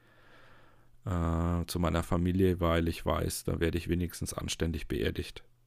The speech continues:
Und wenn man diese beiden Aussagen exemplarisch nimmt für das, was, äh,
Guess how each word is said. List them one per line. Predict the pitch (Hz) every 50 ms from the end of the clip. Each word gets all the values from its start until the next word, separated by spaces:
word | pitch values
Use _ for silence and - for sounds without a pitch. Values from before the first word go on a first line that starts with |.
| _ _ _ - - - - - - - - - - - - - - -
Und | - 98 90 95 95 92 - - -
wenn | - 95 90
man | 95 95 -
diese | - 104 117 -
beiden | - 87 85 - 82 -
Aussagen | - - 113 - - - 87 80 78 78 78 78 82 95 - - - - - - - - - - -
exemplarisch | - 82 - - 82 76 - - 78 76 85 85 95 92 85 - -
nimmt | 90 92 101 107 104 98 - - - - - - - - - - - - - - - - - - - - - -
für | - - - -
das, | - - 92 87 - - - - - -
was, | - 82 80 80 - - - - 240 - -
äh, | - - - - 101 -